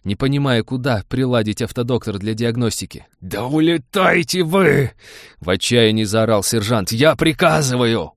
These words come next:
Бегом!" Из люка высунулся Харви. "Взлетаем!" — крикнул он. Чимбик застонал от бессилия и попытался схватить Энджелу за руку, но едва не свалился в канаву.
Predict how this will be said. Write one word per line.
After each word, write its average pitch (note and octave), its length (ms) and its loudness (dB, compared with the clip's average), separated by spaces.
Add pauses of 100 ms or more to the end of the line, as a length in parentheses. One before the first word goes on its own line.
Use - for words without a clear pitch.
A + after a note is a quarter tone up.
(100)
Бегом!" F3+ 760 0 (640)
Из D2+ 180 -12
люка D#2+ 280 -8
высунулся D#2 500 -10
Харви. D#2 340 -10 (260)
"Взлетаем!" — G#3 840 2 (220)
крикнул F2 400 -6
он. C#2+ 180 -8 (500)
Чимбик D#2+ 320 -8
застонал E2 540 -8
от D2+ 100 -10
бессилия D#2+ 580 -8
и D#2 40 -10
попытался F2 520 -8
схватить F#2 500 -6
Энджелу F#2 460 -8
за F#2 260 -4
руку, F2 200 -8
но F2+ 140 -4
едва F2+ 360 -6
не F2 100 -6
свалился G2 500 -6
в - 80 -20
канаву. F#2+ 440 -6